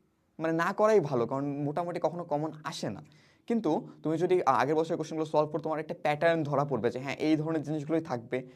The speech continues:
এটার হয়তো বা এটার অ্যান্সার আসতে পারে, মনের মধ্যে চলে আসবে যে হ্যাঁ, অ্যান্সারটা এইরকম হতে পারে।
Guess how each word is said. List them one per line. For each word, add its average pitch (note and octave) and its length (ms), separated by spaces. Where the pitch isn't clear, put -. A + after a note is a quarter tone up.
এটার D3 220
হয়তো D3+ 160
বা D3 80
এটার C3+ 120
অ্যান্সার C3 240
আসতে B2+ 240
পারে, C#3 260
মনের D#3+ 220
মধ্যে F3+ 180
চলে A3+ 220
আসবে G#2+ 220
যে A#2 100
হ্যাঁ, A#2+ 280
অ্যান্সারটা B2 420
এইরকম C3+ 280
হতে B2+ 260
পারে। G2 180